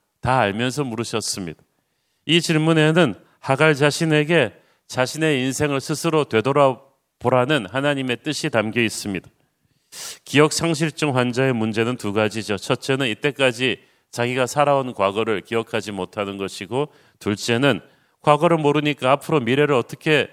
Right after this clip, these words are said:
살아야 될지를 모릅니다. 그러므로 하갈에게 던져진 이 질문, "네가 어디서 와서 어디로 가느냐?" 모든 인간에게 던지는,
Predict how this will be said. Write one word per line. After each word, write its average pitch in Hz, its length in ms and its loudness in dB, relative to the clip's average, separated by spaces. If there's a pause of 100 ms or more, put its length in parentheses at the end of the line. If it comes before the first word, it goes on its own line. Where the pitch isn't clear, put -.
살아야 143 340 0
될지를 139 320 -2
모릅니다. 120 460 0 (840)
그러므로 151 480 4
하갈에게 147 540 2
던져진 127 560 0
이 123 140 0
질문, 110 500 -2 (320)
"네가 110 220 2
어디서 117 360 2
와서 160 460 0 (180)
어디로 190 360 2
가느냐?" 151 420 -4 (480)
모든 135 480 0
인간에게 135 560 2
던지는, 117 600 0